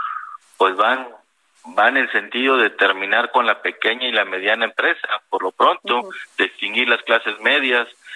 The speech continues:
Speaker 1: Entonces es muy lamentable, es muy preocupante. Quien veía muy lejos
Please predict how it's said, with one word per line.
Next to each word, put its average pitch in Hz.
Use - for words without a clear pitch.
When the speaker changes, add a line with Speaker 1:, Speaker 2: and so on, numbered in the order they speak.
Speaker 1:
Entonces 151
es 156
muy 175
lamentable, 127
es 135
muy 135
preocupante. 120
Quien 107
veía 120
muy 131
lejos 123